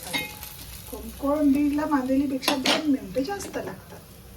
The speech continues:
वाव, गॅस बंद केला, काय सुरेख दिसतंय ना मच्छी.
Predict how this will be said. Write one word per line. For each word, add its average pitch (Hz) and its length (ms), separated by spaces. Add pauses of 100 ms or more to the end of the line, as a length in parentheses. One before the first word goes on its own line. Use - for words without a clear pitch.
(600)
वाव, 180 220 (140)
गॅस 185 300
बंद 196 220 (100)
केला, 196 220 (140)
काय 247 180
सुरेख 269 500
दिसतंय 262 440
ना 339 200
मच्छी. 370 400